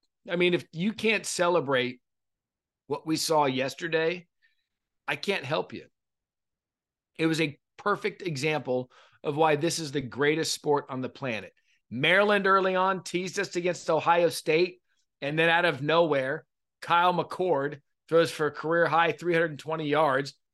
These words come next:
That all happened really in the fourth quarter 'cause Ohio State was sleepwalking, needed a pick six to get it done. You know, Ohio State's blowing people up. Backdoor cover band, by the way.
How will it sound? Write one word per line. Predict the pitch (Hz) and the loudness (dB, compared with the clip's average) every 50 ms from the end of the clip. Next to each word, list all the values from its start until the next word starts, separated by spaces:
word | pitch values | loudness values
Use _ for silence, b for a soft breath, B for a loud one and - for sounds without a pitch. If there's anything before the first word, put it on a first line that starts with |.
| _ _ - | _ _ -2
That | 139 156 | 2 4
all | 175 170 | 4 4
happened | 147 156 160 175 170 143 135 135 | 4 4 2 2 2 -2 -4 -4
really | 147 151 147 147 | -4 -2 -2 -2
in | 143 | -4
the | 135 123 | -6 -6
fourth | - 151 147 131 - - | -2 -2 -2 -2 -2 -4
quarter | 143 151 165 156 | 0 0 2 0
'cause | - 127 127 | 0 -2 -4
Ohio | 127 120 135 160 160 | -4 -2 0 0 0
State | 143 - 175 170 131 | 0 -2 -6 -6 -6
was | 110 - | -6 -10
sleepwalking, | - 151 160 160 131 131 123 123 123 147 135 | -8 -6 -6 -6 -4 -4 -4 -4 -4 -6 -6
needed | 135 143 147 139 | -6 -6 -4 -6
a | 127 | -8
pick | - - 139 139 127 | -8 -8 -12 -12 -12
six | - - 156 147 147 - | -10 -8 -8 -8 -8 -8
to | - 127 | -12 -8
get | 123 123 120 | -6 -6 -8
it | 101 95 | -6 -6
done. | 127 135 147 131 123 135 139 _ _ _ _ _ _ _ _ _ _ _ _ _ _ _ _ _ - | -4 -4 -4 -4 -6 -8 -10 _ _ _ _ _ _ _ _ _ _ _ _ _ _ _ _ _ -6
You | 127 | -2
know, | 160 170 170 160 | 0 2 4 4
Ohio | 156 175 185 185 175 | 4 4 4 4 2
State's | - - 190 196 196 - | 2 2 2 2 2 2
blowing | - 160 147 143 135 120 | 0 -6 -4 -4 -4 -6
people | 127 127 - - 117 | -8 -10 -8 -6 -8
up. | 101 95 95 | -8 -6 -2
Backdoor | - 151 170 160 - 160 123 - | 0 0 0 2 0 -4 -4 -4
cover | - - 123 113 117 104 | -4 -6 -6 -6 -6 -8
band, | 92 98 92 90 | -10 -10 -14 -12
by | 90 90 87 | -12 -12 -12
the | 85 82 | -14 -14
way. | 85 90 87 85 80 _ | -16 -16 -18 -18 -20 _